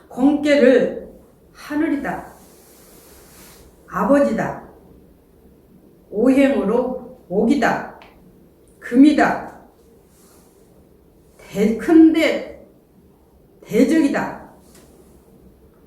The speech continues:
붉은 거다, 참 얼음이다, 동물로 또한 말의 비유를 하고 있습니다. 주역 개사전에.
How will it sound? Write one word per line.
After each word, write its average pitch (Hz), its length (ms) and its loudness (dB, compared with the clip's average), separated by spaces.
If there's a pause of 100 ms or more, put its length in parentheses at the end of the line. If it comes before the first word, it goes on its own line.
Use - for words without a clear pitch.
붉은 269 460 0
거다, 185 600 -2 (440)
참 - 640 -4
얼음이다, 208 920 0 (640)
동물로 226 640 -2
또한 233 460 -4 (1200)
말의 226 440 -2
비유를 220 380 -4
하고 208 520 -6 (200)
있습니다. 180 760 -8
주역 190 320 -6
개사전에. 185 840 -8